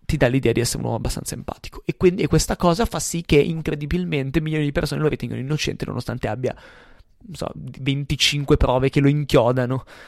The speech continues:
eh, in quella, in quella stanza, in quella casa.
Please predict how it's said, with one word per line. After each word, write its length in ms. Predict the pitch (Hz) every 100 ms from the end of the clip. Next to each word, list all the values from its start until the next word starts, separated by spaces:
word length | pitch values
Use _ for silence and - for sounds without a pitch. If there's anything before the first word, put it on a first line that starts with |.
| - _
eh, 180 | 175 127
in 120 | - 131
quella, 400 | 110 110 101 -
in 180 | - 135
quella 380 | 139 117 117 -
stanza, 520 | - - - - - _
in 120 | 147 135
quella 280 | 143 120
casa. 300 | - - -